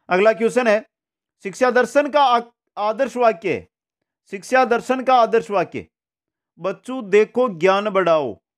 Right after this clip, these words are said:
पढ़ते जाओ, बढ़ते जाओ।" शिक्षा दर्शन का आदर्श वाक्य था ये। क्वेश्चन इकतीस, दीक्षा राइज पोर्टल की शिक्षण सत्र से प्रारंभ किया गया।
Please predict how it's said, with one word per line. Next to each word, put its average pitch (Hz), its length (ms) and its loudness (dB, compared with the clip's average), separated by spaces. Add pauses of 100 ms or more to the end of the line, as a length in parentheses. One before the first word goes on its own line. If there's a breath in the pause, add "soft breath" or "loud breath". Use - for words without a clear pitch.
(120)
पढ़ते 233 420 -6
जाओ, 196 400 2
बढ़ते 208 520 0
जाओ।" 107 280 -4 (320)
शिक्षा 202 320 -2
दर्शन 196 360 -4
का 220 100 2
आदर्श 170 560 0
वाक्य 170 320 0
था 151 120 0
ये। 101 220 -4 (420)
क्वेश्चन 190 360 -2
इकतीस, 147 400 -8 (500)
दीक्षा 277 380 0
राइज 254 480 -2
पोर्टल 233 640 0 (400)
की 233 120 -12
शिक्षण 262 480 -2
सत्र 254 380 0
से 254 200 0
प्रारंभ 240 420 0
किया 233 220 2
गया। 139 340 -6